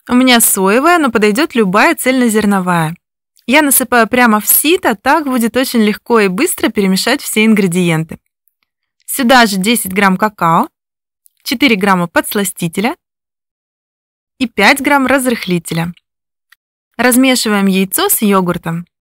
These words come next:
и просеиваем к ним сухие ингредиенты. Размешиваем до однородности.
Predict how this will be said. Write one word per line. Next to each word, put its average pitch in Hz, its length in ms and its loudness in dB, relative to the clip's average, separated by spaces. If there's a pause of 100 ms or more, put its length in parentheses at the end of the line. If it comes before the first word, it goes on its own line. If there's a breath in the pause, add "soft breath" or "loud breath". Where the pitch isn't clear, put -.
(720)
и 311 120 2
просеиваем 339 760 2
к - 60 -12
ним 311 180 0
сухие 277 420 -4
ингредиенты. 180 880 -2 (1200)
Размешиваем 226 680 2
до 277 140 6
однородности. 180 800 -2